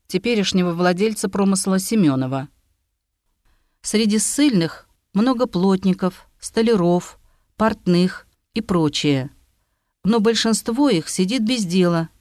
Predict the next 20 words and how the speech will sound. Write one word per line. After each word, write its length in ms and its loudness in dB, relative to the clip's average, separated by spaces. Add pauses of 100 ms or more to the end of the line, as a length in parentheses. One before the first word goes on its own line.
(160)
или 180 2
занимается 640 2
хлебопашеством. 1200 -2 (800)
Один 360 0
каторжный 600 2
слесарь 640 -2 (200)
делает 400 0
берданки 800 0 (220)
и 100 2
уже 220 2
четыре 480 0
продал 400 2
на 140 4
материк. 600 -2 (500)
Другой 440 2
делает 540 0
оригинальные 640 2
цепочки 600 -2
из 280 -4
стали. 540 0